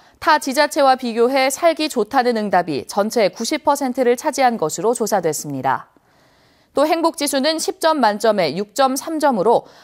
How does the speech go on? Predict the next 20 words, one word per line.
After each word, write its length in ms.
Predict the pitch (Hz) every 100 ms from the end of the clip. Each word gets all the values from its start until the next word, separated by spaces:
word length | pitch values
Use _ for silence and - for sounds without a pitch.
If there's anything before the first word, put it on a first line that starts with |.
| -
전년 360 | 226 240 277
대비 240 | 254 240 190
영점일 640 | 196 220 254 240 185 226
점 220 | 254 240
증가했고 800 | 233 226 220 185 156 - 147 - _ - -
삶의 320 | - 294 285
만족도도 680 | 247 190 247 233 214 262 214
평균 500 | 240 320 302 294 269
육 160 | 196 214
점 200 | 277 277
칠 220 | - 302
점으로 480 | 277 262 190 127 - -
전남 360 | 214 226 247
평균보다 800 | 269 320 285 262 196 208 214 -
영 200 | 175 208
점 220 | 254 240 -
이 160 | 180
점 240 | 180 240 196
높게 440 | 180 190 - 233
나타났습니다. 880 | 147 - 196 160 - 160 135 135 -